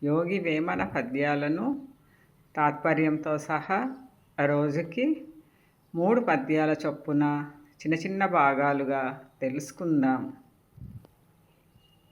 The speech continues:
వేమన పద్యాలు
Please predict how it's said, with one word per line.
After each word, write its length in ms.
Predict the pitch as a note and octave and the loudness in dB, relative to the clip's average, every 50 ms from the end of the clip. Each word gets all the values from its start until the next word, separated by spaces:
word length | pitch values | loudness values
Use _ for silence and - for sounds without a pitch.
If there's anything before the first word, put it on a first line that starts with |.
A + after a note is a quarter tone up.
| D#5 - - - - - - - _ _ _ _ _ _ _ _ _ _ _ _ _ _ _ _ _ - | -20 -20 -20 -20 -20 -20 -20 -20 _ _ _ _ _ _ _ _ _ _ _ _ _ _ _ _ _ -18
వేమన 560 | D4 F3 D3 D3+ E3+ F3+ F#3 G3 G#3 G#3+ A3+ A#3 | -12 -6 -2 2 4 4 4 4 2 0 -2 -2
పద్యాలు 720 | A3 A3 E3 C3+ A#2+ A#2+ C3+ C#3 C3+ C3+ A#2+ A#2+ A#2+ | 0 2 2 2 2 0 0 0 0 0 -2 -4 -6